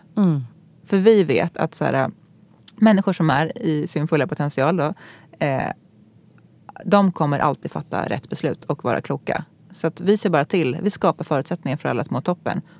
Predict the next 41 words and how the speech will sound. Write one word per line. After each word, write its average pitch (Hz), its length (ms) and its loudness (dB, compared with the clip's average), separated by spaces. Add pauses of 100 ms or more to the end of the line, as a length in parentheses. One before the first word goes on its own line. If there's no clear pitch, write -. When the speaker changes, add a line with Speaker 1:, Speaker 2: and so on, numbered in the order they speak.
(140)
Speaker 2:
Och 165 100 -2
sen 151 140 -2
vet - 240 -8
vi - 40 -8
att - 60 -12
det 135 80 -6
rullar. 135 420 -4
Och - 200 -6
som 139 240 -2
det 117 100 0
rullar, 127 380 -2
kolla 139 240 0
våra 120 120 0
siffror. - 500 -6
Speaker 1:
Yes. 175 440 -2
Speaker 2:
Den. 180 260 8
Speaker 1:
<laughs> 320 80 6
Exakt. 269 360 4 (280)
Ja, 330 180 8
den. 220 420 4 (460)
Där 196 140 4
vill 131 100 -2
jag 160 160 2
jobba. - 220 -6
Speaker 2:
Ja, 202 240 6
ja. 311 260 6 (100)
Speaker 1:
Ja. 294 160 4 (200)
Speaker 2:
Jag 226 140 4
tänker 311 200 4
att - 80 -2
vi 254 60 2
vill 233 120 6
ha 214 60 6
med, 185 140 2
så 202 80 6
här, 175 260 4
en 254 80 6
annan 254 300 6
så - 80 2
här 175 120 6
liten 165 400 4